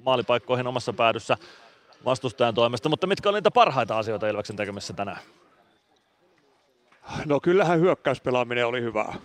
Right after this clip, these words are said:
Speaker 2: ja, ja tota, aika hyvin päästiin paineen alta pois syöttämällä lavasta lapaa ja tarvittaessa siirtämällä ja, ja, ja sitten taas hyökkäysalueen hyökkäyspelissä oli pitkästä aikaa aika paljon erilaista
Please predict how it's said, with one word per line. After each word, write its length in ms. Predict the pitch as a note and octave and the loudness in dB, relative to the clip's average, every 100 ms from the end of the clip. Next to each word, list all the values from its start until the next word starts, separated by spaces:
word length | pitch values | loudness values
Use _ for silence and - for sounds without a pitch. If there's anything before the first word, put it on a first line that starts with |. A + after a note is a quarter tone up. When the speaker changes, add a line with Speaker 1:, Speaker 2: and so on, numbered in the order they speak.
| - | -12
Speaker 2:
ja, 360 | D#3+ B2 A#2 A#2+ - _ - | -4 0 0 0 -4 _ -8
ja 160 | A#2 | -6
tota, 420 | A#2+ A#2+ - B2 | -6 -10 -4 -2
aika 460 | B2+ - C#3+ C#3 C#3+ - C4 E3 | -2 -2 -2 -2 -2 -6 -8 -2
hyvin 240 | D3+ D#3+ D3 | 0 2 2
päästiin 360 | D#3 - D#3 | 0 0 -4
paineen 360 | - D3 C#3+ C#3+ | 0 0 0 -2
alta 220 | C#3+ C#3+ | -2 -4
pois 460 | - C#3 C#3 - - _ _ | -2 -2 -2 -6 -16 _ _
syöttämällä 580 | - C#3+ C3 - C3 C3 | -4 -2 -2 -2 -2 0
lavasta 380 | C3+ C3+ - C3 | 0 0 -2 -2
lapaa 320 | C3 - C3 | -2 0 0
ja 80 | B2+ | 0
tarvittaessa 480 | C3+ B2+ B2+ - A#2 | -2 -4 -6 -8 -4
siirtämällä 600 | B2 C3 B2 B2 B2 B2+ | -2 -2 -4 -4 -4 -2
ja, 200 | B2+ C3 _ _ - - - _ | -2 -2 _ _ -20 -20 -20 _
ja, 60 | D3 | -4
ja 100 | C3 | -4
sitten 180 | B2+ - | -4 -2
taas 180 | C#3 - | -4 0
hyökkäysalueen 640 | C3+ - - - C3+ C3+ | -2 -2 -4 -2 0 2
hyökkäyspelissä 680 | C#3 - B2+ - C3+ A#2 C#3 | 0 -2 -10 -6 -6 -4 -4
oli 120 | B2 | -4
pitkästä 420 | B2 - A#2+ D3+ | -6 -8 -8 -2
aikaa 280 | B2+ - C3 | -2 0 -2
aika 160 | C#3+ | 0
paljon 280 | - D#3 B2+ | 0 0 2
erilaista 480 | A#2 A2+ A2 - | 0 0 -2 -2